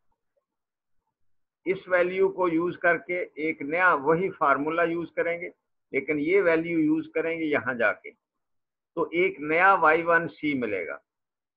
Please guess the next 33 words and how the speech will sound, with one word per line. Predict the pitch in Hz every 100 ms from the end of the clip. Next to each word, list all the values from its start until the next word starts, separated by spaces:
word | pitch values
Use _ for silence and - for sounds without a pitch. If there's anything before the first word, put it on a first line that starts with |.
| _ _ _
ऐसे | 131 156 196
ही | 196
हम | 190 170
वाई | 147 156
वन | 165 165 170
सी | - _ - 165
न्यू | 156 156 170
एक | 165 -
और | 135 127
find | - 131 131
करेंगे। | 139 127 127 - _ _ _ _ _ 123 127
ये | 202
हम | 196 190 190
इसलिए | 160 - 190 202
find | 196 160 151
करेंगे | 143 123 117 127 - _ _ _ _ _ _
कि | 147
हमारे | 123 131 135 180
पास | 185 190 175
यहाँ | 160 147 151 180
जो | 180 175
है | 147 143 139 131 _ _ -
answer | 123 139 151 165
आएगा, | 127 120 117 120 - _ _ _ _ _ -
वो | 131 180 202 208 - _ _ _ _ 117
better | 110 175 170 190
होता | 160 147 127
जाएगा। | 117 104 92 73 - _ _ _ _ _ _
उसको | 160 180 - 202
हम | 180 180 180 - _ _ _
stop | _ 147 156 170
उस | 185 -
वक्त | 180